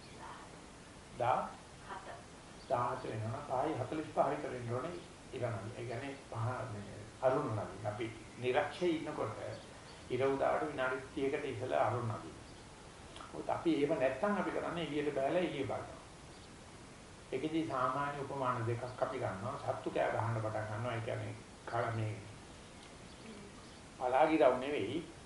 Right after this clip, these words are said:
Speaker 2: කුරුළු කෑ ගහන්න ගන්නවා. එහෙම නැත්නම් ගස්වල කොළේ නැට්ට පේන්න පටන් ගන්නවා. සාමාන්‍ය ඇයට. එතකොට කියනවා මේ අරුණ නැගලයි කියලා. ඉතින් ඒ අනුවයි අපි තීන්දුව කරන්න ඕනේ.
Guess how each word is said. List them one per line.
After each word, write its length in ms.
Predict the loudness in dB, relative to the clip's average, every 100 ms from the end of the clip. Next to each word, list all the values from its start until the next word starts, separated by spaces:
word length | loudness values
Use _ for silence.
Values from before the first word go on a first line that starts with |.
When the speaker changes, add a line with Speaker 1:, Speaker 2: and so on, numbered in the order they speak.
| -16 -16 -16 -16 -10
Speaker 2:
කුරුළු 340 | 0 4 6 6
කෑ 180 | 4
ගහන්න 220 | 2 0 -2
ගන්නවා. 240 | -8 -10 -10 -14 -16 -16 -16 -16 -16 -16 -16 -14 -8
එහෙම 200 | 2 4
නැත්නම් 320 | 4 4 2
ගස්වල 520 | 4 4 2 2 4 4
කොළේ 300 | 4 6 6
නැට්ට 340 | 6 6 4
පේන්න 180 | 4 2
පටන් 200 | 2 -2 -4
ගන්නවා. 240 | -6 -8 -10 -12 -14 -16 -16 -14 -14
සාමාන්‍ය 480 | 0 4 4 2 -2
ඇයට. 220 | -4 -2
එතකොට 360 | 0 2 0 0
කියනවා 320 | -2 0 0 -2 -6 -14 -14 -14 -8
මේ 360 | -2 -2 -2
අරුණ 360 | 2 2 4 2
නැගලයි 420 | 2 2 2 -2
කියලා. 320 | -6 -10 -12 -14 -16 -16 -16 -16 -16 -16 -16 -16 -16 -16 -16 -16 -14
ඉතින් 240 | -8 -4 -2 0
ඒ 220 | 4 6 4 2 -8 -4
අනුවයි 500 | -2 0 2 4 4
අපි 180 | 6 4
තීන්දුව 360 | 2 0 0
කරන්න 300 | 0 0 -2
ඕනේ. 300 | -4 -4 -6